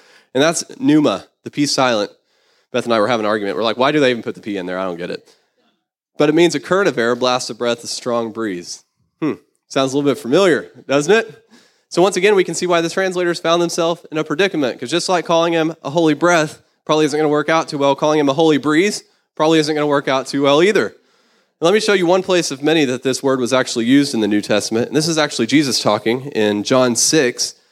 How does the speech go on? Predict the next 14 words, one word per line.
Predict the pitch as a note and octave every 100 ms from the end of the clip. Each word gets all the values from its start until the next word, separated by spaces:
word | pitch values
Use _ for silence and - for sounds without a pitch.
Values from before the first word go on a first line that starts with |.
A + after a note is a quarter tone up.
| _ _ _
He | D#3+
says, | E3 D3
"The | B2+
very | D3+ F#3
words | F#3 F3 D#3
I |
have | C3
spoken | - - G#3 E3
to | - C3
you | A#2 A2+ C#3+
are | A#2+ A#2+
spirit," | - - C3 B2+ - _ _ _ _ _
or | A2+
pneuma, | A2+ C#3 B2+ A#2+